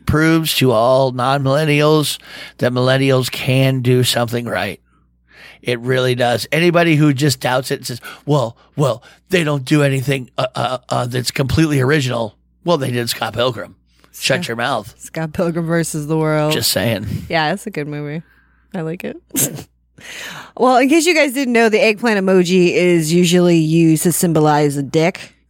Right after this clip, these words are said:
Speaker 1: Yeah.
Speaker 2: Cock.
Speaker 1: Yeah.
Speaker 2: Dare I say penis?
Speaker 1: Okay.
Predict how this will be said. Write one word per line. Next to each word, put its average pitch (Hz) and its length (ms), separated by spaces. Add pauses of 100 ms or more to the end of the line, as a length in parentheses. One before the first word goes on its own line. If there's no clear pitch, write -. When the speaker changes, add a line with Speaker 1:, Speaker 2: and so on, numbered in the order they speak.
Speaker 1:
Yeah. 107 340
Speaker 2:
Cock. - 460 (160)
Speaker 1:
Yeah. 113 320 (240)
Speaker 2:
Dare 175 200
I 165 100
say 143 240
penis? 202 460 (140)
Speaker 1:
Okay. 135 500